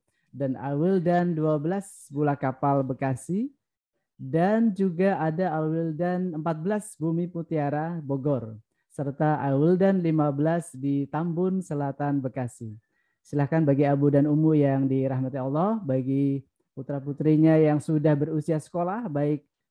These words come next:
usia T K, S D, S M P, maupun S M A, boleh mendaftarkan putra-putrinya dimanapun sesuai dengan cabang yang terdekat dengan lokasi tempat tinggal Abu dan Umu semuanya.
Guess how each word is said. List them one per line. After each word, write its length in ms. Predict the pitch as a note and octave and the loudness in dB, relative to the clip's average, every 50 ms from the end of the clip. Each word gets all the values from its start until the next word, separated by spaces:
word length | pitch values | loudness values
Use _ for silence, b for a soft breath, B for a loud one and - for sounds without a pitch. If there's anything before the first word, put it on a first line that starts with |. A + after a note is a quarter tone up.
| _ - | _ -10
usia 720 | D3+ D3+ D3 - D#3+ D3+ D3 D3 C#3+ C#3 C#3+ C#3+ C#3+ C#3 | -8 -8 -8 -4 -2 0 0 2 2 2 0 0 -2 -2
T 240 | - E3+ D#3 D#3+ D#3 | -2 -2 -2 -2 -4
K, 120 | _ - F3 F3 F3 F3+ F3+ F3+ F3+ F#3 F#3 F#3 G3 - | _ -2 0 2 2 2 0 -2 -2 -4 -6 -8 -10 -8
S 240 | D3+ E3 E3 - - | -6 -6 -6 -4 -2
D, 320 | D3 D#3 E3 E3 E3+ D#3 D3+ | 2 2 4 4 4 4 2
S 160 | D#3+ D#3 - | 0 0 0
M 160 | G3 G#3 G#3 | -2 -2 -2
P, 160 | G3 G3+ G3+ | -2 -2 -2
maupun 320 | G3 F#3+ F#3+ F#3 F#3+ F3+ F3 | 0 0 -2 -2 -4 -4 -4
S 160 | F3+ F3 F3+ | -4 -4 -4
M 160 | F3+ F3 E3 | -4 -4 -2
A, 240 | E3+ F3+ F3+ F#3 F#3 - _ b b b b F3 b | -4 -2 -2 -4 -4 -8 _ b b b b _ b
boleh 480 | - C3 C#3+ D#3+ E3 E3+ F#3 F3 D#3 | -8 -4 -2 0 0 0 0 -2 -4
mendaftarkan 1120 | D3+ D#3 D3 C#3+ C#3 C3+ B2+ _ - C3+ B2+ B2+ - - D3 C#3+ D3 D3 D3 C#3+ C#3+ D3 - - | -4 -6 -6 -4 -4 -6 -6 _ -8 -6 -6 -6 -4 0 2 2 4 4 4 4 2 -2 -4 -6
putra-putrinya 1040 | - D3+ D#3 - F3+ E3+ D#3 D#3 D3 C#3 - C3+ C3 B2+ A#2+ A#2+ A2+ A2 A2 G#2+ - _ _ _ _ _ | -6 -6 -4 -2 -2 -2 -2 -2 -4 -6 -4 -2 -2 0 0 -2 -2 -4 -8 -10 -12 _ _ _ _ _
dimanapun 1120 | - C3 C#3 C#3+ C3+ C#3+ C#3+ C#3+ D3 D3 D3 D3 - F3 F#3+ G3+ G#3+ G#3+ A3+ A#3 A#3+ A#3+ A3 _ | -8 -2 0 2 2 4 4 4 4 2 2 0 0 0 2 2 2 2 0 0 -2 -4 -6 _
sesuai 320 | - D3+ D3 - E3+ F3 | -8 -6 -4 -2 0 0
dengan 320 | D3+ D3 C#3+ D3 D3 D3 D3 | 2 2 2 2 0 -2 -2
cabang 400 | D#3+ D3 C#3 C3+ F3+ F#3 F#3 E3+ | -4 -6 -4 -4 -4 -4 -2 -2
yang 160 | D#3+ D3+ D3+ | -2 -2 -2
terdekat 640 | D3 F3 D#3 D3+ C#3+ C#3+ - - - - G#3+ A3 G#3 F#3 | -2 -4 -4 -4 -4 -4 -6 -6 -8 -8 -8 -8 -8 -6
dengan 320 | D3+ D#3+ D#3 D#3 D#3 D3+ D3 C#3+ | -2 0 0 2 2 2 2 0
lokasi 480 | C#3 C#3 C3+ - D3+ D#3 D3+ - - F3 | 0 -2 -4 -4 -6 -8 -6 -6 -8 -8
tempat 320 | - D#3 C3+ B2+ C3 A#2+ | -4 -2 -2 -2 -2 -4
tinggal 320 | - C3 B2+ B2 B2 B2+ C3 | -4 -4 -2 -2 -2 -2 -2
Abu 240 | C#3+ D3 D#3+ E3 D3+ | -2 -2 -2 0 0
dan 160 | C#3 C3+ C3 | 0 0 0
Umu 160 | B2+ B2 B2+ | -2 -4 -6
semuanya. 480 | - A#2+ A#2 A2+ A2 G#2+ G#2 G2+ G2 | -8 -8 -8 -6 -6 -6 -6 -6 -8